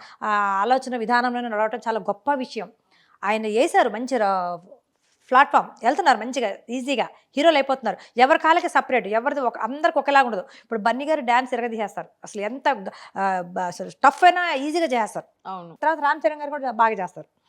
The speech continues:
Speaker 1: అట్లా ఇప్పుడు చ-, మన ఆయన చూసారనుకోండి, సాయి ధరమ్ తేజ్ గారు వాళ్ళ మేనమామ పోలికలతో చాలా ఎక్కువగా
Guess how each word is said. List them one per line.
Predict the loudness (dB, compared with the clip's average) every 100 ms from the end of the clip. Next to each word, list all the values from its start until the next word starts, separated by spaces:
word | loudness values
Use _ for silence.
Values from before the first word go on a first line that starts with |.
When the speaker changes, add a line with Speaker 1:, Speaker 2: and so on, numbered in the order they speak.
| -20 -20 -2
Speaker 1:
అట్లా | -2 0
ఇప్పుడు | -2 -2
చ-, | -4 -2
మన | 0
ఆయన | 0 -2
చూసారనుకోండి, | -4 -4 -4 -2 -4 0
సాయి | 0 2
ధరమ్ | 0
తేజ్ | -4 -4
గారు | -4
వాళ్ళ | -2 0
మేనమామ | 0 0 -2
పోలికలతో | -2 -4 -4 -8
చాలా | -4 0 2 0
ఎక్కువగా | -2 2 2